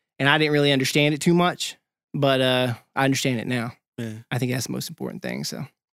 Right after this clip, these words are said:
Speaker 2: Beautiful. We're gonna burn a timeout.
Speaker 1: Phew, yeah, hot in here.
Speaker 2: Take a quick
Speaker 1: <laughs>
Speaker 2: break.
Speaker 1: Yeah.
Speaker 2: The N C Raw crew would love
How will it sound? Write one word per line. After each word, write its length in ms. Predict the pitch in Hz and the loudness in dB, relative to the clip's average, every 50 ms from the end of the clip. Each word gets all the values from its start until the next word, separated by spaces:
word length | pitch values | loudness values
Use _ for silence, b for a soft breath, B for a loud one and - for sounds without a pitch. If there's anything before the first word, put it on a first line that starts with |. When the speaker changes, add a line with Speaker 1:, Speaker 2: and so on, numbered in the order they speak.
| _ _ _ _ _ _ _ - | _ _ _ _ _ _ _ -10
Speaker 2:
Beautiful. 640 | 110 110 113 107 - - - 110 107 104 117 - _ _ _ _ _ _ _ _ _ _ _ _ _ _ _ _ | -8 -8 -8 -8 -10 -14 -16 -16 -16 -16 -16 -20 _ _ _ _ _ _ _ _ _ _ _ _ _ _ _ _
We're 120 | 147 156 | -2 0
gonna 120 | 190 196 180 | 2 2 4
burn 240 | 160 170 165 160 | 6 6 6 6
a 40 | 156 | 4
timeout. 840 | 156 - 160 151 151 147 147 143 139 139 143 147 151 156 156 - - | 2 2 2 4 4 4 4 4 4 4 4 4 4 2 0 -2 -6
Speaker 1:
Phew, 160 | - - - - - _ | -10 -10 -12 -14 -12 _
yeah, 220 | - 143 139 139 - - _ _ _ _ | -4 -4 -4 -4 -6 -8 _ _ _ _
hot 160 | - - - | -14 -12 -12
in 60 | - | -12
here. 220 | - - - - - _ _ _ _ _ _ _ _ _ _ _ _ _ | -10 -8 -8 -10 -10 _ _ _ _ _ _ _ _ _ _ _ _ _
Speaker 2:
Take 220 | - 165 160 147 - | 2 4 4 4 2
a 60 | 135 - - - | -2 -2 -2 2
quick 300 | 180 180 185 185 180 - | 4 6 6 6 4 2
Speaker 1:
<laughs> 0 | |
Speaker 2:
break. 680 | 175 147 165 170 165 160 151 143 143 147 151 - - - _ _ | 0 4 4 6 8 8 6 6 4 2 0 -2 -10 -16 _ _
Speaker 1:
Yeah. 280 | - 135 135 135 131 117 - _ _ _ _ _ _ _ - | -4 -2 -2 -2 -2 -4 -8 _ _ _ _ _ _ _ -4
Speaker 2:
The 120 | - - | -2 2
N 160 | 165 170 170 | 4 4 4
C 160 | 165 - 196 | 4 2 0
Raw 320 | 185 165 170 170 170 175 175 | 2 4 4 6 6 4 4
crew 520 | - - - 196 202 202 202 202 196 190 175 | 2 0 2 4 4 6 6 6 4 4 4
would 160 | 165 151 147 | 4 4 4
love 800 | 147 160 170 180 185 180 180 170 165 156 151 147 135 135 - | 4 6 6 6 6 6 6 6 4 4 2 2 0 -4 -8